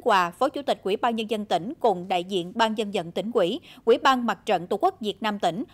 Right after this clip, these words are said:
Sở Nội vụ đến thăm, tặng hoa chúc mừng Ban trị sự Giáo hội Phật giáo tỉnh Long An tại chùa Thiên Châu, tăng ni Phật tử chùa Thiên Khánh và tịnh xá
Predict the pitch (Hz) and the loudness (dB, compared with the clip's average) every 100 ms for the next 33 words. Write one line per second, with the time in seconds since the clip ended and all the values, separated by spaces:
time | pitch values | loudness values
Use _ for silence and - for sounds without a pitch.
0 | - - 277 277 196 202 165 - 233 277 | -8 0 2 2 2 2 2 0 -4 -4
1 | - 277 247 220 - 180 175 226 220 202 | -2 0 0 -2 0 -2 -2 -2 -2 -2
2 | 381 269 208 175 - 226 214 180 214 165 | -4 0 0 0 0 0 0 -2 -2 0
3 | 170 311 214 160 190 - 202 220 349 - | 0 0 0 -2 -4 -2 0 0 -2 -2
4 | 170 208 254 226 220 202 - - - 214 | -2 0 0 2 -2 -2 -8 -6 4 4
5 | 185 - 208 185 247 220 226 214 185 - | 4 0 2 2 0 -2 4 4 4 -6
6 | _ - 302 285 269 - 190 - 170 254 | _ -2 2 2 0 0 0 0 -2 -2
7 | - 214 170 233 226 247 240 427 214 208 | 0 0 0 -2 -4 -2 -4 -6 0 2
8 | 170 175 175 220 | 2 -2 -4 -2